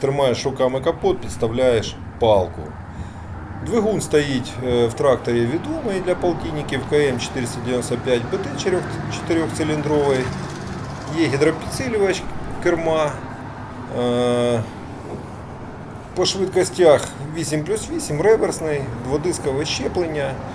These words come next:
Хороший трактор. Е, ну, краще, ніж послухати, краще під'їхати в будь-яке торгівельне підприємство компанії Мініагро, проїхатись на будь-яких полтинниках. У нас представлений весь модельний ряд, там, е, Соліси, Лаволи,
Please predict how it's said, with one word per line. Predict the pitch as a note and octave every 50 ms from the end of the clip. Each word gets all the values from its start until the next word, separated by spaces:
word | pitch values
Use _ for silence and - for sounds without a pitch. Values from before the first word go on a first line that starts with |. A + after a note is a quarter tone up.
| - - - - - - - -
Хороший | - - A#3+ F3+ - D#3+ E3
трактор. | - A#3+ A#3 A3 F#3+ - F3 D3+ C#3+ - - - - - - - - - - - - - - -
Е, | C#3+ C#3+ C#3 C#3 C#3+ C#3 C#3 D3 F3
ну, | A3 A#3+ - - -
краще, | F3 F#3+ G3+ - - - F3 E3+ E3+ E3+ D#3+ D#3+ D#3+ D#3 D3+ C#3+ C3 A#2+ A#2+ C3+ D#3
ніж | E3+ E3+ D#3 - - -
послухати, | - - E3 D#3+ - A3+ G#3+ G3 - E3 D3+ C3+ C#3 B2+
краще | - - E3 D#3 C#3+ - D3+
під'їхати | C#3 - D3 C#3+ C3+ - - - - B2+ - - B2 A#2+ A#2+
в | A2+
будь-яке | A#2 C3+ D#3+ D3 B2+ C3+ C3 C3+ A#2+
торгівельне | - B2 A2+ A#2+ C3+ C3+ B2+ A#2+ A#2 A#2
підприємство | A2 A2+ B2 A#2 - B2 B2+ A2+ G#2+ - -
компанії | - - B2+ B2+ C3+ C3 C3 C#3+ D#3 E3+
Мініагро, | F#3+ G#3 A3+ A#3 A3+ G#3+ F#3 D3+ C#3 C3
проїхатись | - D3 D#3 D#3+ D3+ - C#3+ C3+ C3+ C#3 B2+ -
на | - D3
будь-яких | - - C#3+ B2+ A2 A2 G#2+ - - A2+ A2 -
полтинниках. | - C3 C3 B2+ - C3 C3 C#3 C#3+ C#3 - B2+ - -
У |
нас | B2 A#2 A2 G2+ -
представлений | - A#2 A2+ A2+ - - B2+ A#2 A2 G#2 G#2+ G#2 G#2 G#2 G2+ G2+ A2+
весь | B2 A2+ - A2+
модельний | A2+ A2 A2 A2 G#2 G#2 G#2+ G#2+ G#2+
ряд, | A2+ G#2+ G2+ G2 -
там, | F#2 F2
е, | E2+ E2+ - - - - - - - - - - - - - - - G#2+ G2+ G2+ G2 G2+ G2+ G2 G2 G2 F#2+ G2 F#2
Соліси, | - - G#3+ A#3 G#3+ G3 E3+ C#3+ - - C#3+ C3
Лаволи, | A#2 G#2 A2 B2 C3+ C#3+ F3 F#3+ F#3 F3 D#3+ C#3+ C3 A#2+ A2+ A2 G#2 G2